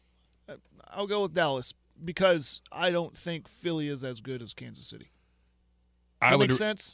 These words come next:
Speaker 2: <clears throat> Yeah, and I'd rather try to beat
Speaker 1: And I think
Speaker 2: Jalen
Speaker 1: Buffalo,
Speaker 2: Hurts
Speaker 1: I
Speaker 2: than
Speaker 1: think Buffalo
Speaker 2: Pat
Speaker 1: is
Speaker 2: Mahomes.
Speaker 1: better than Dallas, so that's why I'll say Dallas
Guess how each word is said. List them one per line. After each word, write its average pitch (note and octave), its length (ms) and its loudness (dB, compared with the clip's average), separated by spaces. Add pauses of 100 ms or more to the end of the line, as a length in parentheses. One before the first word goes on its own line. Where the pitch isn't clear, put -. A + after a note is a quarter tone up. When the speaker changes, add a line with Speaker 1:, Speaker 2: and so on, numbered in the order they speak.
(120)
Speaker 2:
<clears throat> A#2 140 -2
Yeah, A#2 200 6
and A#2 100 6
I'd B2+ 120 6
rather A#2+ 200 6
try G#2+ 200 2
to G2 80 0
beat G2 300 0
Speaker 1:
And F3+ 200 -2
I E3+ 100 0
think E3+ 200 -2
Speaker 2:
Jalen A#2 280 6
Speaker 1:
Buffalo, A2+ 240 8
Speaker 2:
Hurts - 160 4
Speaker 1:
I - 40 2
Speaker 2:
than G#2 80 0
Speaker 1:
think A#2+ 200 -2
Buffalo D#3 340 4
Speaker 2:
Pat D#3 80 0
Speaker 1:
is G2 80 0
Speaker 2:
Mahomes. F2 200 -4
Speaker 1:
better D#3 360 0
than C#3 140 -6
Dallas, C3 400 -6
so A#2+ 320 -12
that's A#2 180 -14
why A#2+ 120 -12
I'll A2 120 -14
say B2 160 -14
Dallas A2+ 640 -10